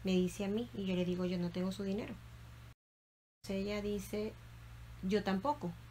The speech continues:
Y entonces yo me quedé sorprendida porque el billete se lo había visto, yo era ella, que hace muchos años, de verdad, <laughs> unos veinte. Y resulta que ella saca la cartera y yo in-, inconscientemente y de forma involuntaria, diría yo, también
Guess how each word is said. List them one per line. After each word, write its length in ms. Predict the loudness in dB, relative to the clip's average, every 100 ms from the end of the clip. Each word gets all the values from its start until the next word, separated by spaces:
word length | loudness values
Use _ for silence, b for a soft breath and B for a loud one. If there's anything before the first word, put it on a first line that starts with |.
| -4
Y 60 | 0
entonces 260 | 2 2 2
yo 60 | 2
me 100 | 2
quedé 140 | 2
sorprendida 440 | 2 0 2 2
porque 180 | 2 0
el 80 | 2
billete 300 | 4 4 2
se 100 | 2
lo 60 | 2
había 100 | 4
visto, 200 | 4 4
yo 140 | 4
era 180 | 4 6
ella, 340 | 6 6 2 -2 B B B
que 80 | -2
hace 140 | 2
muchos 340 | 2 2 2 0
años, 260 | 2 4
de 80 | 4
verdad, 280 | 4 4 4
<laughs> 240 | 4 4
unos 180 | 4 4
veinte. 420 | 4 4 4 0 -4 B B B
Y 140 | 2 4
resulta 760 | 2 2 2 2 2 -2 -8 -10 -16 -14 -14 -14 -14 -10 0
que 500 | 4 6 8 6 0 -4 -14 -14 -14 -10 2
ella 280 | 4 6 2
saca 320 | 2 0 0
la 120 | 0
cartera 500 | 0 -2 0 0 0
y 160 | 0 2
yo 140 | 4
in-, 160 | 2 2 -4 -8 0
inconscientemente 1400 | 2 2 2 2 2 2 4 4 4 2 4 2 2
y 300 | 2 2 4
de 120 | 2 2
forma 640 | 2 2 2 2 0 0
involuntaria, 840 | 2 4 4 4 4 4 2 4 2
diría 260 | 2 0
yo, 140 | -2 0
también 400 | 2 4 4